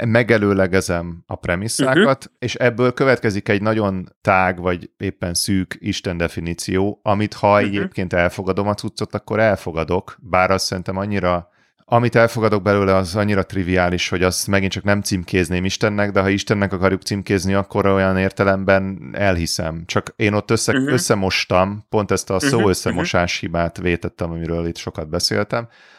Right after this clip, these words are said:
Speaker 1: hogy utána elkezdtem tagadni egy ennél sokkal részletesebb és több mindent
Speaker 2: Mhm,
Speaker 1: tartalmazó
Speaker 2: mhm.
Speaker 1: Isten.
Speaker 2: A egy-, egyes attribútumaiba
Speaker 1: Igen,
Speaker 2: kötöttél
Speaker 1: igen,
Speaker 2: bele.
Speaker 1: igen.
Speaker 2: Igen, ezt én is, ö, utána gondolkodtam ezen, hogy téged akkor ho-, a spektrumon hova tesz,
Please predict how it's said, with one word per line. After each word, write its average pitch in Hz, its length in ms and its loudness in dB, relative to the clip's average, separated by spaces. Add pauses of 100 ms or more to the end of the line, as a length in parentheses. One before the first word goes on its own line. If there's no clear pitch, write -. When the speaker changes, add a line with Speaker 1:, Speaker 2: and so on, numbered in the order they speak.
(120)
Speaker 1:
hogy 110 240 -2
utána 117 360 4
elkezdtem 117 580 2
tagadni 104 520 0
egy 104 180 2
ennél 107 400 2
sokkal 107 520 2
részletesebb 95 760 0
és 90 140 -2
több 87 200 0
mindent 82 260 -2
Speaker 2:
Mhm, 147 100 0
Speaker 1:
tartalmazó 85 580 0
Speaker 2:
mhm. 80 80 -4
Speaker 1:
Isten. 95 440 -2
Speaker 2:
A - 160 -6
egy-, 135 420 0
egyes 139 420 0
attribútumaiba 110 1000 -2 (220)
Speaker 1:
Igen, 95 380 0
Speaker 2:
kötöttél 107 340 -2
Speaker 1:
igen, 98 220 -2
Speaker 2:
bele. 139 280 2
Speaker 1:
igen. 95 160 -8 (840)
Speaker 2:
Igen, 180 340 4
ezt 147 240 0
én 185 180 0
is, 143 180 -4
ö, 135 160 2
utána 139 420 0
gondolkodtam 117 680 -2
ezen, 117 300 -2
hogy 117 360 -2 (240)
téged 147 320 4
akkor 120 340 2
ho-, 127 300 -2
a 127 100 -6
spektrumon 127 800 0
hova 123 300 0
tesz, 117 360 -4